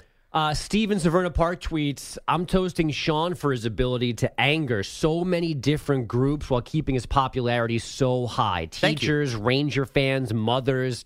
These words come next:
Speaker 1: Todds, initial guys, et cetera. It's truly a gift.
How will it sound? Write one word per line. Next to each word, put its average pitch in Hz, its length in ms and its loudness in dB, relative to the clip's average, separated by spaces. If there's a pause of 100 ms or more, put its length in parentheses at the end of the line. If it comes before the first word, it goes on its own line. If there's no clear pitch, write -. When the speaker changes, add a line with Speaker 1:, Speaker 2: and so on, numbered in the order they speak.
Speaker 1:
Todds, 131 840 0
initial 120 540 0
guys, 120 520 0
et 87 120 -6
cetera. 131 480 0
It's 120 160 -4
truly 151 520 -2
a 135 40 -2
gift. 104 440 -2